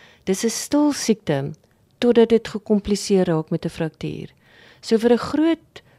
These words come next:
periode van tyd in 'n individu wat al reeds osteoporose het, is daar nie simptome wat 'n mens gaan waarsku nie.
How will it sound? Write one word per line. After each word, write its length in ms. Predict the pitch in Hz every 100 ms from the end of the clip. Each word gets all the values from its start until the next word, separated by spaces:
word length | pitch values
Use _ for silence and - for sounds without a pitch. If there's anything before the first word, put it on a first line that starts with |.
| _
periode 460 | 220 220 190 196 226
van 300 | 226 202 196
tyd 420 | 214 151 - - _ _ _
in 160 | 240
'n 100 | 254
individu 640 | 226 220 214 190 185 180 185
wat 220 | 190 -
al 120 | 196
reeds 400 | 185 160 220 -
osteoporose 800 | 170 - 185 175 165 156 156 165
het, 240 | 151 151
is 100 | 185
daar 160 | 214 208
nie 100 | 240
simptome 760 | - 220 - 214 196 185 165 - - _
wat 180 | 170 175
'n 60 |
mens 200 | 180 165
gaan 180 | - 175
waarsku 460 | 160 143 143 - 156
nie. 260 | - -